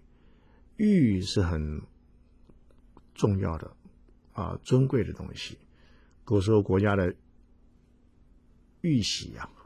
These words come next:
我们说国家的这个图章嘛，就用玉做的啊，而玉是一种宝贵的石头，所以子贡说，那这里有一块美玉啊，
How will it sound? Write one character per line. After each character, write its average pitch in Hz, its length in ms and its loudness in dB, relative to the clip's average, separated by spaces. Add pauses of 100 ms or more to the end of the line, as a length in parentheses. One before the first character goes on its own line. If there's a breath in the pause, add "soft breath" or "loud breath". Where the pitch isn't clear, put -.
(160)
我 92 140 -4
们 98 100 2
说 104 240 2
国 90 220 0
家 98 160 2
的 92 100 0
这 87 160 -4
个 80 560 -6
图 - 200 -6
章 110 220 -2
嘛， 147 200 -8 (720 soft breath)
就 107 140 0
用 92 120 0
玉 87 160 -4
做 80 240 -6
的 - 60 -16 (1080 soft breath)
啊， 101 120 0 (160)
而 123 240 4
玉 180 160 8
是 147 120 2
一 143 80 8
种 104 280 4
宝 82 160 -4
贵 123 220 -2
的 101 80 -6
石 82 180 -6
头， 80 260 -10 (920 soft breath)
所 - 180 2
以 139 160 8 (340)
子 - 140 2
贡 147 180 6
说， 139 300 0 (380 soft breath)
那 180 160 2
这 208 240 0
里 156 100 4
有 107 120 6
一 - 20 2
块 131 180 0
美 82 220 -2
玉 107 320 -4
啊， 65 180 -18